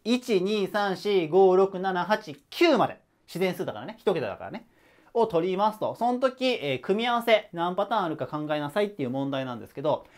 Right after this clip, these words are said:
ここでです。素数ってどういう数っていうことを考えます。えー、素数っていうのは、例えば、えー、二とか、三とか、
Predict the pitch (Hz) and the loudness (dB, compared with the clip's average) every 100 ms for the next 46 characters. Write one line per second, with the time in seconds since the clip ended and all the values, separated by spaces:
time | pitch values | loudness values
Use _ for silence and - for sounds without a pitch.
0 | - _ - 233 349 285 165 - - _ | -20 _ -2 2 6 6 6 0 -18 _
1 | _ _ - - 311 208 - 415 240 - | _ _ 0 10 10 8 4 8 8 6
2 | - - 113 113 180 196 208 226 226 - | -6 -4 -2 6 8 8 6 2 2 2
3 | 269 160 151 - 127 143 147 - 143 143 | 2 0 -4 -6 -6 -2 -4 -2 -2 -2
4 | 131 117 110 110 _ _ _ _ _ _ | -2 -4 -6 -12 _ _ _ _ _ _
5 | 160 156 233 240 370 277 233 208 165 151 | -4 2 2 4 2 2 0 2 2 6
6 | 170 151 196 302 226 151 107 - 131 127 | 8 6 2 -4 2 2 2 -4 -6 -4
7 | 127 - _ _ _ _ - 160 214 156 | -6 -10 _ _ _ _ -8 -2 -2 -2
8 | 120 - - _ _ _ - 160 160 156 | -4 -8 -18 _ _ _ -2 0 0 -2
9 | 151 - 131 | -8 -10 -16